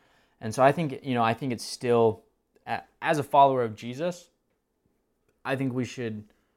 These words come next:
um, I wouldn't necessarily say pay respect, but I think we should just, a-, in general, be respectful to everyone.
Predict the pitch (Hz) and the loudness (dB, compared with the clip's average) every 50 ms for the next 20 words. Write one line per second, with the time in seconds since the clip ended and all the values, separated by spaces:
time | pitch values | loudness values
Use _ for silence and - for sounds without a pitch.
0 | _ _ _ _ - 107 107 104 101 98 98 95 101 - - _ _ _ _ - | _ _ _ _ -12 -8 -8 -6 -6 -8 -10 -12 -14 -18 -20 _ _ _ _ 0
1 | 123 127 143 147 117 123 123 - - - 120 110 - - 117 107 - - - 131 | 2 2 2 2 0 -4 -6 -6 -8 -8 -8 -8 -6 -6 -8 -8 -8 -8 -8 -6
2 | 123 117 110 101 - - - - - 104 107 123 - - - _ _ _ - 123 | -6 -6 -6 -8 -10 -14 -16 -10 -6 -6 -6 -6 -8 -14 -20 _ _ _ -16 -10
3 | 123 123 120 117 131 127 123 120 117 - 123 110 110 104 - _ _ _ - 113 | -6 -4 -4 -4 -4 -6 -6 -8 -8 -10 -12 -12 -12 -14 -14 _ _ _ -6 -4
4 | 117 120 117 - - 120 131 127 117 107 117 117 127 135 143 127 127 113 107 104 | -4 -4 -6 -8 -12 -10 -10 -8 -6 -6 -6 -6 -6 -8 -8 -8 -8 -8 -8 -8
5 | - - 117 - - - 110 92 113 - 95 101 107 117 117 123 139 156 | -10 -10 -12 -12 -12 -16 -16 -14 -12 -10 -10 -10 -10 -10 -10 -10 -12 -12